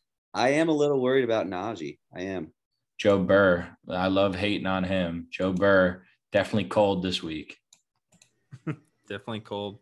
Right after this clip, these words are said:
Speaker 3: I think things get better, but the foot injury was lingering from camp, in the offseason, so I'm definitely worried that offensive line is horrible, but I think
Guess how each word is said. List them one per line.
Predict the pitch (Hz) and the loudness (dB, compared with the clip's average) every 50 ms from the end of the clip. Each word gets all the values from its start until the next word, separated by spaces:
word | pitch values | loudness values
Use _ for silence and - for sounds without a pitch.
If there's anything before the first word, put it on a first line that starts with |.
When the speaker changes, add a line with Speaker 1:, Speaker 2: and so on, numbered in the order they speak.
| _ _ - - - _ _ _ _ - | _ _ -20 -20 -20 _ _ _ _ -6
Speaker 3:
I | 117 120 | -6 -6
think | - - 147 139 131 131 - _ | -4 -2 -4 -2 -4 -6 -10 _
things | - - 131 117 113 117 117 113 113 110 113 113 113 113 - - | -10 -6 -4 -4 -2 -2 -4 -4 -6 -6 -8 -8 -10 -12 -14 -6
get | - 120 104 - 113 | -4 -4 -4 -4 -4
better, | 117 110 113 113 120 120 120 110 | -2 -2 -2 0 -2 -2 -4 -4
but | 113 117 107 98 98 98 98 95 _ | -4 -4 -2 -2 -2 -4 -6 -8 _
the | - 101 95 87 - | -10 -8 -8 -8 -10
foot | - - - 123 120 113 117 | -12 -14 -8 -6 -4 -4 -2
injury | 117 117 120 113 110 117 120 120 120 120 | -4 -4 -6 -6 -6 -4 -4 -4 -4 -4
was | 113 107 104 101 98 101 - - _ _ _ | -4 -6 -8 -8 -8 -10 -14 -14 _ _ _
lingering | - 123 120 117 117 117 110 113 117 117 113 | -12 -10 -8 -6 -6 -6 -6 -6 -4 -4 -6
from | 110 113 - 117 110 110 110 107 101 95 - _ _ - _ | -6 -6 -6 -4 -2 -2 -4 -4 -6 -10 -12 _ _ -20 _
camp, | - - 123 120 123 127 135 - _ _ _ _ _ _ _ _ _ 107 | -6 -6 -4 -4 -4 -6 -6 -10 _ _ _ _ _ _ _ _ _ -8
in | 113 110 107 104 104 | -6 -6 -4 -4 -4
the | 104 | -4
offseason, | 101 101 107 113 110 - - 131 120 120 117 120 120 120 117 | -4 -2 -2 -4 -4 -6 -6 -6 -4 -6 -6 -6 -8 -8 -8
so | - - - 107 95 95 | -8 -8 -6 -6 -4 -4
I'm | 95 95 98 101 107 107 | -2 -4 -4 -4 -6 -6
definitely | 104 110 107 - - 110 104 98 | -4 -4 -6 -6 -6 -12 -10 -8
worried | 98 98 98 101 101 92 | -6 -6 -6 -6 -6 -4
that | 95 92 90 | -6 -6 -4
offensive | 92 101 - - 104 101 - 101 101 | -6 -8 -8 -8 -12 -10 -10 -12 -12
line | 101 90 87 92 90 85 | -12 -10 -10 -10 -10 -10
is | 82 85 82 - | -12 -14 -16 -14
horrible, | - 113 110 113 113 110 107 113 107 107 107 110 - _ _ _ _ _ _ _ _ _ | -10 -6 -4 -2 -2 -2 -2 -4 -4 -4 -4 -6 -10 _ _ _ _ _ _ _ _ _
but | - 104 104 101 95 90 - _ _ _ _ - | -6 -2 -2 0 -2 -2 -6 _ _ _ _ -8
I | 95 101 | -8 -8
think | 104 - - 107 104 95 - - | -8 -6 -8 -8 -8 -8 -12 -20